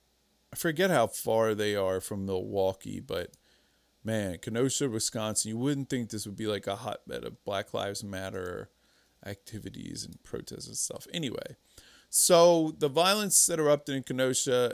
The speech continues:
um, so actually, I don't wanna jump, jump to this. So there's rioting because of this shooting.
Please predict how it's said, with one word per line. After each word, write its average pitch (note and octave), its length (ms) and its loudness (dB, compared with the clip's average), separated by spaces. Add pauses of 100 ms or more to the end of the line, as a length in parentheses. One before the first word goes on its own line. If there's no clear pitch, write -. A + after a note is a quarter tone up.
(140)
um, G#2 680 -6 (500)
so E3+ 300 4 (420)
actually, B2+ 300 2
I A2 40 2
don't C3 120 0
wanna G#2 160 -4
jump, F#2 300 -8 (240)
jump F#2+ 260 -8
to G2 100 -6
this. G2 300 -4 (380)
So D3+ 460 6 (200)
there's C#3+ 380 6
rioting A#2 720 6 (460)
because G#2+ 400 2
of G2+ 100 -4
this F#2+ 400 0
shooting. - 640 -2